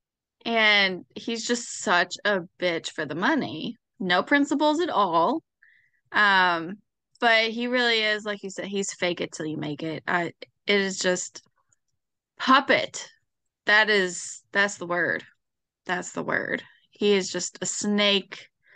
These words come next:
puppet. Tom is in his reputation era.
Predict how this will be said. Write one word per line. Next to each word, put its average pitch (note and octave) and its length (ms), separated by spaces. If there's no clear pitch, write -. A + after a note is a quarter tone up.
puppet. F#3 640
Tom G3+ 260
is G3+ 140
in G3 80
his G3 200
reputation F3+ 680
era. F3 340